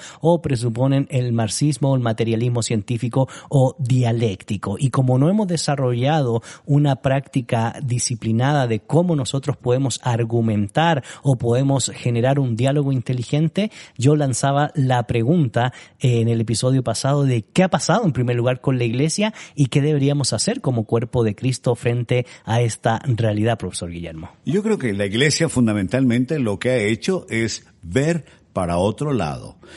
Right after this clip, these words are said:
Speaker 2: En otras palabras, no es un problema que tenemos adentro de la iglesia, es un problema de los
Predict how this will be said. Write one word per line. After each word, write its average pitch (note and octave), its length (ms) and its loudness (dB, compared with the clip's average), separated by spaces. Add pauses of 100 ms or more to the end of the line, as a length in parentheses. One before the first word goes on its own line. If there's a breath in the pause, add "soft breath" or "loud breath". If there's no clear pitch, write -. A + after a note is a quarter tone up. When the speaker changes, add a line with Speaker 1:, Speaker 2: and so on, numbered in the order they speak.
(140 loud breath)
Speaker 2:
En B2 140 0
otras D3+ 240 -2
palabras, B2+ 440 -2 (220 loud breath)
no D#3+ 200 2
es E3 200 2
un D3+ 80 -2
problema C#3 440 0
que - 80 -8
tenemos A#2+ 480 -2
adentro A#2 380 0
de F#2+ 60 -2
la F2+ 80 -4
iglesia, G2+ 480 -4 (320 loud breath)
es C3+ 160 -2
un F3+ 120 2
problema D#3+ 600 0
de A2+ 520 -4
los A#2 340 -4